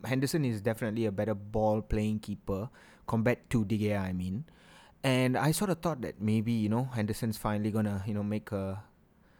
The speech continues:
make his stand here. But yeah, he's sort of been loaned out once again, you know. And even last season, he contested. But then when he did, suddenly De Gea became damn good, you know. Like,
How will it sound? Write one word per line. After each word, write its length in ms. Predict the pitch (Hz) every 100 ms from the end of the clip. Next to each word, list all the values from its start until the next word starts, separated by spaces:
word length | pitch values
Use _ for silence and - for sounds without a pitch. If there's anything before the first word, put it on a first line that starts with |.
| - 117
make 100 | 107
his 100 | 107
stand 280 | 117 113
here. 180 | 113 120
But 280 | 120 120 110 -
yeah, 240 | 123 165 170
he's 160 | 135
sort 160 | - 170
of 160 | 139
been 220 | 113 113 110
loaned 180 | 131
out 180 | 151 147 -
once 300 | 123 127 -
again, 440 | 113 135 120 98 -
you 120 | 95
know. 220 | 95 104 123
And 200 | 120 -
even 200 | 170 208
last 280 | 170 170 165
season, 440 | 170 151 117 95 - - -
he 100 | 160
contested. 840 | - 165 151 156 - - 165 160 185 - - -
But 100 | 147
then 340 | 185 208 190 -
when 180 | 151 156
he 140 | 160
did, 340 | 151 233 -
suddenly 380 | - 175 185 196
De 240 | 131 139 151
Gea 180 | 160 127
became 340 | 123 143 123
damn 440 | 104 117 135 127 110
good, 220 | 113 87
you 100 | 98
know. 260 | 123 185 170
Like, 260 | 107 -